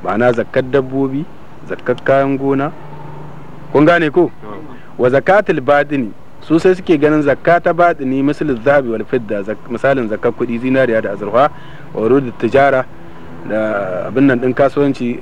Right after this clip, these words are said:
eh, kadara ta kasuwanci, hazihi li nafsi,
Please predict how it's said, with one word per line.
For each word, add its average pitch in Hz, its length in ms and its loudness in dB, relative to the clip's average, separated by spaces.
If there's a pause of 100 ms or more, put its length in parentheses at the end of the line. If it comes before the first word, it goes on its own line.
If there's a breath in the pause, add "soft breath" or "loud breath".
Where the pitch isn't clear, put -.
eh, - 240 -6
kadara 131 320 4
ta - 80 -8
kasuwanci, 139 480 0
hazihi 131 500 2
li 123 80 2
nafsi, 139 440 0